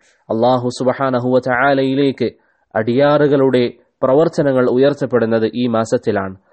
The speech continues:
അല്ലാഹു സുബ്ഹാനഹു വ തആലയിലേക്ക് അല്ലാഹുവിന്റെ അടിമകളുടെ പ്രവർത്തനങ്ങൾ ഉയർത്തപ്പെടുമ്പോൾ ആ അടിമകൾ നോമ്പുകാരനായിരിക്കുകയാണെങ്കിൽ അത് വലിയ മഹത്വം ശരീഅത്ത് പഠിപ്പിച്ചു തരുന്നുണ്ട്. അതുകൊണ്ടാണ് റസൂലുള്ളാഹി സ്വല്ലല്ലാഹു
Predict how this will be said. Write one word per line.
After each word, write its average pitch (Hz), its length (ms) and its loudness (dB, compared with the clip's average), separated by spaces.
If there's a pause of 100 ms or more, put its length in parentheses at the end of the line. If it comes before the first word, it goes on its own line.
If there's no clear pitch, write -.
(140)
അല്ലാഹു 135 380 0 (100)
സുബ്ഹാനഹു 139 460 -2
വ 139 180 2
തആലയിലേക്ക് 143 800 0 (340)
അല്ലാഹുവിന്റെ 135 760 -2
അടിമകളുടെ 143 580 2
പ്രവർത്തനങ്ങൾ 139 720 0
ഉയർത്തപ്പെടുമ്പോൾ 135 920 0 (320)
ആ 120 140 0
അടിമകൾ 127 580 2 (280)
നോമ്പുകാരനായിരിക്കുകയാണെങ്കിൽ 127 1600 0 (240)
അത് 123 160 0
വലിയ 131 360 2
മഹത്വം 127 520 0
ശരീഅത്ത് 120 520 -2
പഠിപ്പിച്ചു 117 400 -4
തരുന്നുണ്ട്. 101 440 -4 (380)
അതുകൊണ്ടാണ് 131 520 0
റസൂലുള്ളാഹി 127 800 0
സ്വല്ലല്ലാഹു 131 680 -2